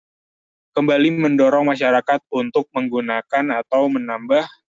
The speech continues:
konsumsi, uh, apa namanya, data ya, untuk keperluan,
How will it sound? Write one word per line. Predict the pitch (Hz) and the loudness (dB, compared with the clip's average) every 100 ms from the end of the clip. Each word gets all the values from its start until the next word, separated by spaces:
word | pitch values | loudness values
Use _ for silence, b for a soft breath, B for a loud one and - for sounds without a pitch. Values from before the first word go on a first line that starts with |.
| _ _ _ _ _ _ _ _ _ _ _ | _ _ _ _ _ _ _ _ _ _ _
konsumsi, | - 151 160 151 - 180 180 180 | -4 -2 0 -4 -4 -4 -4 -6
uh, | - 127 120 117 117 117 117 - _ _ _ _ _ _ _ _ _ _ _ _ _ | -8 -2 0 2 2 2 0 -4 _ _ _ _ _ _ _ _ _ _ _ _ _
apa | 131 - 139 | -14 -8 -4
namanya, | 131 123 120 117 123 156 160 143 | -2 -4 -4 -4 -2 0 -2 -2
data | 113 - 113 | -2 0 0
ya, | 107 - _ _ _ | -2 -6 _ _ _
untuk | 120 113 123 - | -14 -10 -10 -4
keperluan, | - 110 110 117 117 117 | -4 0 0 -2 -4 -8